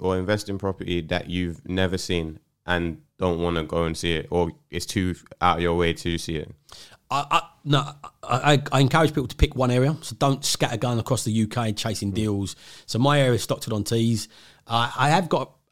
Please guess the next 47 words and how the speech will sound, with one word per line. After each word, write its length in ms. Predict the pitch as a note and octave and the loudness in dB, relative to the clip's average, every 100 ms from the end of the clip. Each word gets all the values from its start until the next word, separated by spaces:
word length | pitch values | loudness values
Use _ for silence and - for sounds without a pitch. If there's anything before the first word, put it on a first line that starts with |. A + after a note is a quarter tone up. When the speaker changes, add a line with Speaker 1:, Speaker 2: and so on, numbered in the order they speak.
| - | -10
Speaker 2:
I've 260 | C#3 A2+ - | -8 -6 0
got 180 | E3+ | 2
multiple 300 | C3 D#3 D3 | 4 2 2
properties 400 | B2+ C#3+ - B2+ | 0 0 0 -2
I've 140 | A#2 A2+ | 0 0
never 160 | B2+ | 2
been 120 | G#2+ B2 | 2 2
into 360 | B2+ B2+ D#3 | 2 2 0
still 260 | D3 B2+ B2+ | 0 0 0
to 80 | B2 | 0
this 80 | |
day, 220 | - B2+ B2+ | -2 0 0
'cause 80 | |
I've 100 | B2+ | 0
got 120 | A2+ A#2 | 0 -2
a 200 | - C3 | 0 2
team 300 | B2 B2 A2+ - _ _ | 4 4 2 -4 _ _
around 340 | A2+ B2 B2 A#2+ | 0 2 4 2
me 100 | A2+ | 2
that 180 | A#2 | -2
helps 240 | - C3+ - | -2 -2 -2
and 80 | G2+ | -6
supports 340 | - - - | -2 -2 -2
with 100 | G#2+ | -2
that. 280 | B2 D3 - - | -2 -2 -8 -14
Speaker 1:
Mm. 140 | F2 D#2 | -14 -6
Speaker 2:
I'm 120 | B2 | -2
just 180 | A2+ D3 | 2 4
documenting 480 | F3 C#3+ C#3 B2+ A#2+ | 4 4 0 0 0
on 60 | A#2+ | 2
my 120 | C3 | 0
Instagram. 440 | C#3+ A#2 A#2 A2+ | 0 -2 -2 -2
I've 60 | G#2+ | 0
done 120 | D3 | 0
a 60 | G#2+ | 2
video 240 | C3+ B2+ | 2 2
on 60 | A2+ | 4
my 80 | |
Instagram 440 | B2+ A#2+ A2+ A2+ G#2+ | 2 0 -4 -2 -2
yesterday 480 | A#2+ A2+ G#2+ G2 G#2 | -2 -2 -2 -4 -6
about 400 | G#2+ A#2+ A2 G#2+ - | -8 -6 -8 -8 -8
a 160 | G#2+ | -4
refurbishment 600 | G#2+ G#2 - C3+ A#2+ A2 | -2 -2 0 2 0 -4
we're 80 | G2 | -8
doing 420 | F#2 G#2 G2 G2+ - | -6 -4 -4 -6 -4
remotely. 580 | G#2 A2+ A2 A2 C3 B2 - - _ | -2 0 0 0 0 -2 -14 -20 _
And 500 | A2+ A2 G#2+ G#2 G2+ | -4 -2 2 2 0